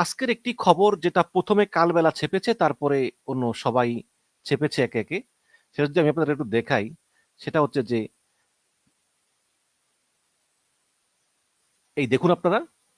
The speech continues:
সাবের হোসেন চৌধুরীর বাসায় তিন রাষ্ট্রদূতের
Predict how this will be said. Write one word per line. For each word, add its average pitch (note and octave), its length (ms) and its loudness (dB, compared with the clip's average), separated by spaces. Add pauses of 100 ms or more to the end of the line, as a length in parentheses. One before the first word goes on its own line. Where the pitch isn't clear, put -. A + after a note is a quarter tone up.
(280)
সাবের C4+ 300 4
হোসেন C4+ 200 4 (100)
চৌধুরীর E3+ 440 6
বাসায় F3+ 340 0 (640)
তিন A#3+ 160 0 (120)
রাষ্ট্রদূতের C#3 460 -2